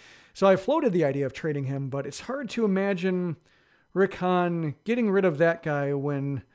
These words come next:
uh, you know, one, they can solve a corner outfield spot with a free agent theoretically this offseason. And then,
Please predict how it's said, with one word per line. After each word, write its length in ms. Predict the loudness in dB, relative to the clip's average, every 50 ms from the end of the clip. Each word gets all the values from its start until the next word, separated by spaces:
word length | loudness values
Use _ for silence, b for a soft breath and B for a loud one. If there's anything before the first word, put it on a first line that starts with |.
| b b b
uh, 300 | -10 -8 -8 -6 -8 -10 -12 -16 _ _ _ _ -10
you 120 | -4 -2 0
know, 60 | 2
one, 340 | 4 4 4 6 4 2 2
they 100 | 0 0
can 140 | 0 -2
solve 460 | -2 2 4 6 6 6 6 4 4 0
a 40 |
corner 300 | -6 -4 -4 -2 -2 -2
outfield 340 | -2 -4 -4 -4 -4 -4 -4
spot 460 | -6 -8 -4 -2 -2 -2 -4 -6 -12 B B B B B B B
with 160 | 0 0 0 0
a 60 | -2
free 260 | -4 -4 -4 -2 0
agent 300 | 0 0 -2 -4 -8 -10
theoretically 880 | _ _ -8 -4 -2 0 0 0 0 -2 -6 -4 -4 -4 -4 -6 -10 _ _ _ _ -6
this 420 | -6 -6 -6 -6 -8 -12 -12 -16 _ -8
offseason. 720 | -6 -6 -6 -6 -10 -10 -10 -8 -6 -4 -4 -4 -6 -6 -4
And 140 | -2 0
then, 300 | 0 0 0 -2 -4 -6